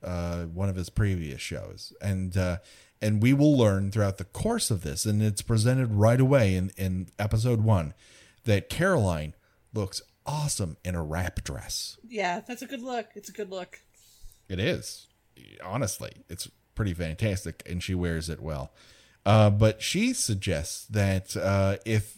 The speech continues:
Speaker 1: Will is kind of on edge, that perhaps,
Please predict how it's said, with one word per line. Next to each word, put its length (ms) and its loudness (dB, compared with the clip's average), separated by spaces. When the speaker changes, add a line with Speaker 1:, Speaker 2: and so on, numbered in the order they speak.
Speaker 1:
Will 760 -2
is 380 0
kind 300 2
of 120 4
on 220 6
edge, 440 0
that 220 2
perhaps, 840 0